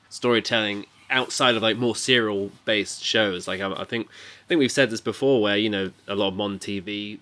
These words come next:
goes really hard on the serial stuff, and you forget how much, um, episodic stuff can bring out that sense of adventure. You're right, especially back then, you know, us kind of seeing it as kids in a certain era and then people back then seeing it as kids in the sixties, like, I can't imagine what it would have been like to have been like,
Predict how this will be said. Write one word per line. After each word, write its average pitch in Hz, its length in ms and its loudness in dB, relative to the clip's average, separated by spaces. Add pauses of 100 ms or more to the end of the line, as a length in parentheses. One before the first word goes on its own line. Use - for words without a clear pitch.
goes 101 220 -2
really 98 140 -4
hard 107 280 4
on 95 100 -4
the 95 60 -8
serial 120 400 -2
stuff, - 320 -10
and 110 80 -10
you 110 60 -10
forget 143 500 2
how 113 560 2
much, 113 460 -4
um, 107 360 0 (400)
episodic 127 600 -2
stuff - 420 0
can 139 260 -2
bring 123 180 0
out 127 120 2
that - 160 -6
sense 131 240 -6
of 120 80 -4
adventure. 127 360 -2
You're 95 140 -4
right, 131 240 2
especially - 360 -6
back 123 260 2
then, 117 320 0 (500)
you 143 80 2
know, 107 160 2 (340)
us - 300 0
kind 131 180 0
of 110 60 -2
seeing 131 220 2
it 98 40 0
as 104 140 -2
kids - 520 -2
in 113 120 -4
a 104 60 -2
certain 131 380 2
era 98 340 0
and 107 140 -2
then 104 120 -4
people 113 260 -4
back 110 240 2
then 143 300 2
seeing 95 320 -2
it - 160 -4 (160)
as 104 180 -2
kids 104 300 0
in 98 80 -4
the 98 80 -6
sixties, 98 500 -2
like, 107 140 -4
I 117 60 -8
can't 131 180 -2
imagine 131 340 2
what 120 60 0
it - 20 0
would 107 60 2
have - 60 -6
been 110 100 -2
like 127 240 4
to - 60 -16
have 92 60 -6
been 101 140 -2
like, 98 300 -6